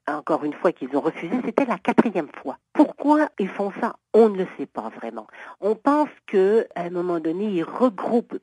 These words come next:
plusieurs bateaux. C'est pas clair du tout. On ne sait pas pourquoi ils font ça.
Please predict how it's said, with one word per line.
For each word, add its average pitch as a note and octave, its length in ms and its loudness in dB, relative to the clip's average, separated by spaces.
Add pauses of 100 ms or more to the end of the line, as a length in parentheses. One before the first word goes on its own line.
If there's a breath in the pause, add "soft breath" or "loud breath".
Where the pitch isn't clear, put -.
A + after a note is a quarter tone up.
plusieurs D3 520 -4
bateaux. D#3 540 -2 (400 loud breath)
C'est A#3 120 0
pas C4 120 -2
clair A3+ 320 2
du D#3+ 160 -10
tout. - 260 -4
On E3 140 -2
ne F#3 80 -2 (160)
sait A3 80 -2
pas G3 280 -2
pourquoi D3+ 480 -6
ils - 80 -10
font - 280 -16
ça. - 180 -10